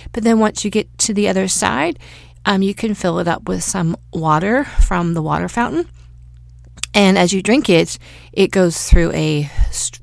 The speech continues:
filtered straw. Um, so I'm really particular about making sure I'm drinking filtered water in some way because I can really taste the difference. Now, keeping snacks on hand is also important.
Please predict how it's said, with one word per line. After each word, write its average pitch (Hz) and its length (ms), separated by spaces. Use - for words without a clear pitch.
filtered 175 400
straw. - 480
Um, 143 340
so 160 340
I'm 165 380
really 185 320
particular 170 580
about 156 340
making 175 300
sure 160 420
I'm 170 280
drinking 160 600
filtered - 380
water 175 380
in 143 140
some 156 240
way 156 160
because 151 560
I 175 240
can 156 220
really 147 220
taste - 360
the 143 60
difference. - 520
Now, 233 280
keeping 247 280
snacks 208 420
on 185 180
hand 170 400
is 165 220
also 165 320
important. - 500